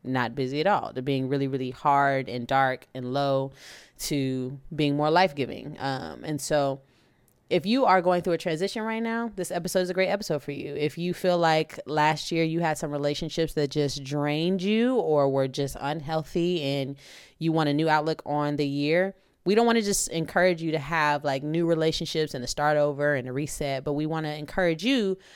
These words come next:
to recover well from those relationships from last year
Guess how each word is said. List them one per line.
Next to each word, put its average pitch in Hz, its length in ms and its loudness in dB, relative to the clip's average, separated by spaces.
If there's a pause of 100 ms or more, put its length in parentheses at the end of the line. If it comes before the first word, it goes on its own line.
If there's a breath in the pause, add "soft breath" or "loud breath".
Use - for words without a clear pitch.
(160 loud breath)
to 175 100 0
recover 151 460 0
well 208 360 4
from 156 280 -6
those 147 440 -4 (220)
relationships 156 640 -4
from 147 180 -8
last 139 300 -8
year 139 320 -6